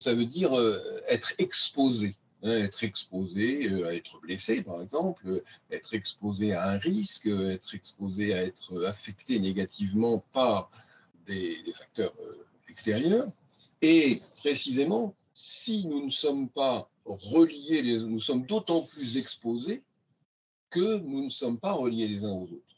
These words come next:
Nous sommes d'autant plus exposés que nous ne, euh, nous, nous tenons pas les uns avec les autres.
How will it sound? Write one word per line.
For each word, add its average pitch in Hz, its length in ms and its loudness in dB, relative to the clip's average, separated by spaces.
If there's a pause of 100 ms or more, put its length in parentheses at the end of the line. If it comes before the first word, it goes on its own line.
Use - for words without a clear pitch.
Nous 104 100 -8
sommes 120 240 -2
d'autant 143 280 -2
plus 120 260 -4
exposés 113 680 -2
que 147 260 0 (380)
nous 123 220 4
ne, 110 340 4 (280)
euh, 104 340 -2
nous, 92 560 -2 (180)
nous 120 260 4
tenons 160 380 6
pas 214 420 -2
les 113 540 0
uns 123 240 0 (160)
avec 104 380 0
les 98 240 -2
autres. - 360 -14